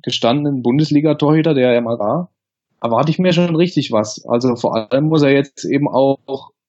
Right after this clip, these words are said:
sein Vertrauen zurückzahlen an den Trainer, muss ihm zeigen, „Jawohl, deine Entscheidung war richtig.“ Also ich habe schon große Erwartungen an die neue Nummer eins, dass er doch den ein oder anderen Punkt sichern wird, weil das wird mit Sicherheit auch eine ganz wichtige Rolle spielen in dieser Saison, dass eben auch mal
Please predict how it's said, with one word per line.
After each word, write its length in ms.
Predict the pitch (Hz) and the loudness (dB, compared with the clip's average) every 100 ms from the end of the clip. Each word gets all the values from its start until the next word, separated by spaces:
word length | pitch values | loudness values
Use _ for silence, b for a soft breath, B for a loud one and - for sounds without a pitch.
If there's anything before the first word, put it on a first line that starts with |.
| _ _ | _ _
sein 640 | - - 120 127 127 - _ _ _ _ _ _ | -10 -2 0 0 -2 -8 _ _ _ _ _ _
Vertrauen 420 | - - 110 131 | -12 -4 0 0
zurückzahlen 600 | 156 123 139 - 160 165 180 | 0 0 -2 0 0 0 -2
an 140 | 165 | -4
den 80 | 151 | -2
Trainer, 280 | 143 147 175 | 0 0 0
muss 180 | 143 | 0
ihm 100 | 135 | -2
zeigen, 1000 | 123 131 _ _ _ _ - 117 139 143 | -4 -6 _ _ _ _ -2 0 0 -2
„Jawohl, 460 | 123 113 120 151 160 | -4 0 0 0 -2
deine 220 | 151 135 | -2 0
Entscheidung 400 | 127 - 127 135 | 0 0 0 2
war 120 | 120 | 0
richtig.“ 480 | 110 127 - 196 - _ b b b | -2 -4 -4 -6 -8 _ b b b
Also 180 | - 127 | -4 0
ich 60 | |
habe 120 | 135 - | 0 2
schon 180 | 170 | 0
große 300 | 135 123 156 | 2 2 2
Erwartungen 580 | 185 139 127 151 180 180 | 2 2 2 0 0 -2
an 440 | - 123 147 151 165 | -4 -4 -2 -4 -2
die 80 | 143 | 0
neue 280 | 131 135 147 | 2 2 2
Nummer 280 | 135 127 - | 2 0 -2
eins, 320 | 123 190 - | -2 -2 -2
dass 160 | 131 | -2
er 80 | 143 | 0
doch 160 | 139 147 | -2 0
den 160 | 139 | -2
ein 180 | 131 123 | 0 0
oder 180 | 156 151 | 2 2
anderen 240 | 123 143 143 | 2 0 0
Punkt 360 | 143 175 180 _ b b | -2 -2 -4 _ b b
sichern 300 | - 175 143 | -2 0 2
wird, 120 | 120 | 2
weil 120 | 117 120 | 0 0
das 140 | 123 | 0
wird 140 | 156 110 - | -2 -4 -18
mit 220 | - 143 | -12 -6
Sicherheit 340 | 147 160 160 - | -2 0 0 0
auch 300 | 139 175 - | 0 -2 -6
eine 140 | 131 | -4
ganz 240 | 127 156 | -4 -2
wichtige 320 | 151 147 139 127 | -2 -2 -2 0
Rolle 240 | 120 151 | 0 0
spielen 320 | 147 143 156 | 0 0 0
in 40 | 151 | 0
dieser 220 | 139 139 | 0 2
Saison, 420 | 131 123 127 165 | 2 2 2 2
dass 240 | 135 120 | 0 -2
eben 240 | - 135 147 | -2 -2 0
auch 240 | 117 131 | 0 0
mal 320 | 139 135 147 | 2 2 0